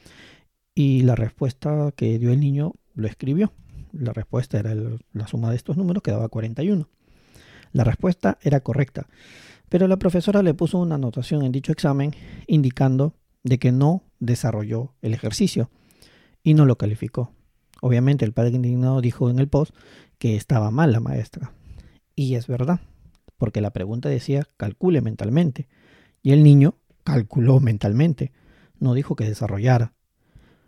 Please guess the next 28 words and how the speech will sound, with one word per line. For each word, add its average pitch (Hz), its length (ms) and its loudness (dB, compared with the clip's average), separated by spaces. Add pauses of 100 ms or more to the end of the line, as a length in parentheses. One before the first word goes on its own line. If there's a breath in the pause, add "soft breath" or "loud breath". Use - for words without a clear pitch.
(140)
Por 131 160 2
eso 180 180 -2
decimos 156 360 -4
que - 120 -6
nosotros 123 400 -4
enseñamos 131 720 -2 (320 loud breath)
a 131 100 -2
nuestros 113 340 -6
hijos 143 380 -2 (800 soft breath)
a 117 400 0
responder 135 560 0
de 127 80 4
una 120 120 2
manera 117 280 0
asertiva 120 460 4
o 113 60 2
como 110 260 -4
que 113 100 -4
nosotros - 640 -6 (180)
queremos 131 400 0
que 110 120 -6
nos 107 140 -4
respondan. 110 560 -6 (760 soft breath)
Pero 139 180 0
si 139 100 -2
nosotros 196 360 -2
como 127 220 2
padres 127 420 2